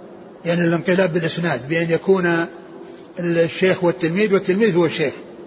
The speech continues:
لأن هذا هو المطابق للجادة. أن التلميذ هو الذي يروي عن الشيخ، والابن هو الذي يروي عن الأب. أما كون الأب يروي عن ابنه والش-، والشيخ يروي عن تلميذه،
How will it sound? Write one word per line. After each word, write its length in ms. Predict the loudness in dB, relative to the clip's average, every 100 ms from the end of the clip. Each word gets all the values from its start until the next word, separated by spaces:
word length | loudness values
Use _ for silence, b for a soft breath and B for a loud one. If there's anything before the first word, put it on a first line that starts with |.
| -20 -20 -20 -20 -20 -16 -6
لأن 280 | -4 -2
هذا 320 | -2 0 0 2
هو 140 | 4
المطابق 640 | 2 2 -2 0 0 2
للجادة. 540 | 2 2 2 0 -2 -10 -12 -18 -20 -20 -20 -20 -20 -10
أن 120 | -4
التلميذ 440 | -4 -2 0 2 4
هو 60 |
الذي 140 | 4 4
يروي 120 | 2
عن 80 | 0
الشيخ، 320 | 2 2 4
والابن 300 | 2 2 2
هو 140 | 4
الذي 120 | 4 4
يروي 160 | 2
عن 160 | 2 0
الأب. 240 | 0 -2 -4 -18 -18 -20 -20 -20 -20 -18 -4
أما 240 | 0 2
كون 260 | 2 2 2
الأب 340 | 2 2 0 -6
يروي 440 | 0 2 2 0 -2
عن 200 | -2 2
ابنه 540 | 2 2 2 2 0 -2 -12 -16 -18 -20 -20 -20 -20 -20 -12 -2
والش-، 600 | 0 0 -2 0 2 4
والشيخ 380 | 2 2 0 2
يروي 240 | 4 4
عن 160 | 2 0
تلميذه، 680 | 0 2 4 4 4 2